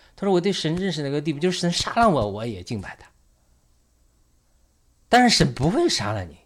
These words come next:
对不对？你亚伯拉罕献上以撒，你说以撒死了，我也要相信你。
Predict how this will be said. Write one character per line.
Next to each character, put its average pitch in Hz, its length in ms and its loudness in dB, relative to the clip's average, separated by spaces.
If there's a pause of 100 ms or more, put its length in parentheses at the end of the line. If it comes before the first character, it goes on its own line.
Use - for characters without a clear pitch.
(1160)
对 147 100 -2
不 123 80 -2
对？ 110 240 -4 (240)
你 147 460 -2
亚 131 180 2
伯 175 80 4
拉 180 60 4
罕 180 60 4
献 196 220 2
上 127 140 2
以 120 120 -4
撒， - 260 -10 (180)
你 175 100 2
说 220 80 4
以 220 140 4
撒 349 140 0
死 - 280 -6
了， 165 160 4
我 220 100 0
也 110 120 -4
要 92 80 -4
相 107 200 -4
信 104 140 -6
你。 85 140 -14